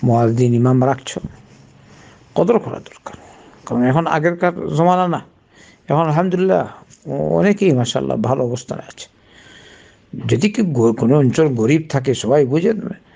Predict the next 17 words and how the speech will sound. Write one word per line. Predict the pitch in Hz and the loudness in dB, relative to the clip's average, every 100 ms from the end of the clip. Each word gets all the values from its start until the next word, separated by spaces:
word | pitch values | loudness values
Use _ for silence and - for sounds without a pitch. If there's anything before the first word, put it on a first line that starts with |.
| - - | -20 -20
সেটা | - 202 214 | -4 0 2
ভিন্ন | 180 196 220 | 4 4 4
কথা। | 120 92 - - _ _ _ _ _ _ _ _ - - _ | 0 -4 -18 -20 _ _ _ _ _ _ _ _ -20 -20 _
পারছে | - 151 151 143 | -2 -2 0 -2
না | 131 117 | -2 -2
তো | 135 | -2
যে | 120 135 | 2 4
ইমামতি | 135 143 139 143 | 4 4 2 2
করবে | 135 135 | 2 0
সে | 131 123 | -2 -4
সওয়াব | - 120 139 | -4 -4 -2
পাবে, | 127 127 120 | -4 -2 -2
আজর | 117 135 127 | 0 -2 -2
পাবে, | 117 127 123 | -4 -2 -2
আযান | 117 117 135 135 | -4 -2 0 0
দিবে, | 131 | 0
আলহামদুলিল্লাহ। | 123 147 160 - - - | 0 -2 -4 -8 -12 -16